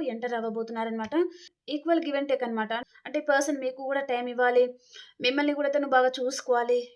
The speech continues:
కేరింగ్ పర్సన్ లాగా. మీరు ఎంత కేరింగ్ చూపిస్తారో అంతే కేరింగ్ అనేది పర్సన్ మళ్ళీ మీకు కూడా ఇవ్వాలి అని పర్సన్ అనుకుంటున్నారనమాట. And ఇక్కడ ఈ రోజు రీడింగ్ ప్రకారం మీ పర్సన్‌కి మీ మీద చాలా లవ్ అనేది ఉందండి.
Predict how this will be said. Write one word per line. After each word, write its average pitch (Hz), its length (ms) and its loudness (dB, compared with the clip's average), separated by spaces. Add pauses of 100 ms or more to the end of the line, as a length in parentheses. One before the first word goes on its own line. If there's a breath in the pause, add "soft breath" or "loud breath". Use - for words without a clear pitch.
(460)
కేరింగ్ 294 380 2
పర్సన్ 277 380 2
లాగా. 254 260 4 (460 loud breath)
మీరు 294 160 4
ఎంత 294 200 6
కేరింగ్ 294 380 2
చూపిస్తారో 262 580 -6 (440 loud breath)
అంతే 294 320 -2
కేరింగ్ 294 420 2
అనేది 277 220 -6
పర్సన్ 269 360 0
మళ్ళీ 277 260 -2
మీకు 247 220 -4
కూడా 277 180 0
ఇవ్వాలి 226 400 0
అని 254 180 -6
పర్సన్ 254 340 0
అనుకుంటున్నారనమాట. 226 800 -8 (1800 loud breath)
And 311 220 4
ఇక్కడ 330 220 0 (380)
ఈ 294 160 0
రోజు 294 260 2 (200)
రీడింగ్ 285 360 0
ప్రకారం 277 360 0
మీ 294 160 -2
పర్సన్‌కి 302 540 2 (140)
మీ 285 200 -4
మీద 285 220 -2 (100)
చాలా 277 240 -2
లవ్ 240 240 4
అనేది 254 260 0
ఉందండి. 247 400 0